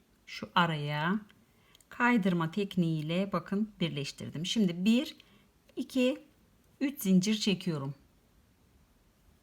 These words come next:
Aynı yuvaya üç tane trabzan yapalım. Bir, iki, üç.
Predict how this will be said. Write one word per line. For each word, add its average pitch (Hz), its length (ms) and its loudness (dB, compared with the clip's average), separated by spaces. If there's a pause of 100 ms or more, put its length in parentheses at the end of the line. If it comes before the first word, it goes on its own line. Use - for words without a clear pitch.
(760)
Aynı 330 320 8
yuvaya 180 480 4
üç 320 220 -6
tane 175 540 0
trabzan 151 460 -2
yapalım. 135 500 -8 (1000)
Bir, 170 560 -2 (1400)
iki, 240 600 0 (2250)
üç. - 380 -2